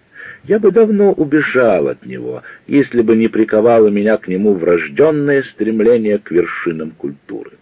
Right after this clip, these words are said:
Чем больше культуры, тем меньше свободы. Это непреложная истина. С культурой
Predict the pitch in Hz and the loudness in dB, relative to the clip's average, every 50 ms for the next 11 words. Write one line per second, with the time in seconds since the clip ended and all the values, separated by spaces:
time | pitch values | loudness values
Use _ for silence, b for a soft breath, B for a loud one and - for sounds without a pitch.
0 | _ _ _ _ _ _ _ _ _ _ _ _ _ _ _ _ _ _ - 214 | _ _ _ _ _ _ _ _ _ _ _ _ _ _ _ _ _ _ -2 -2
1 | 185 120 76 64 - 71 71 65 - - - - - - - 57 _ - - 139 | -2 -2 -2 -6 -8 -8 -8 -8 -10 -14 -16 -16 -16 -18 -18 -18 _ -4 0 2
2 | 185 190 180 180 180 b b b b b b b _ _ - 104 101 98 95 107 | 4 4 4 2 0 b b b b b b b _ _ -2 -2 0 0 0 2
3 | 135 160 160 143 - - 143 139 135 - - - - 175 208 - - 98 - - | 2 2 0 -2 -2 0 0 0 -2 -4 -16 -4 -2 -2 2 4 4 2 2 0
4 | 98 - _ _ _ _ _ _ _ _ _ - 117 123 - 101 92 92 85 85 | -4 -20 _ _ _ _ _ _ _ _ _ -6 -6 -4 -4 -4 -6 -6 -4 -2
5 | 85 82 76 69 65 - - 57 58 58 58 _ _ - - - _ _ - - | -2 -4 -4 -4 -8 -12 -16 -16 -18 -18 -18 _ _ -20 -20 -20 _ _ -20 -20
6 | - - _ _ _ b b b b b b b b b b b b - - - | -20 -20 _ _ _ b b b b b b b b b b b b -20 -20 -8
7 | - 240 226 214 - 233 233 214 98 85 78 71 67 67 | -6 -6 -6 -4 -4 -2 0 2 2 2 0 0 -4 -8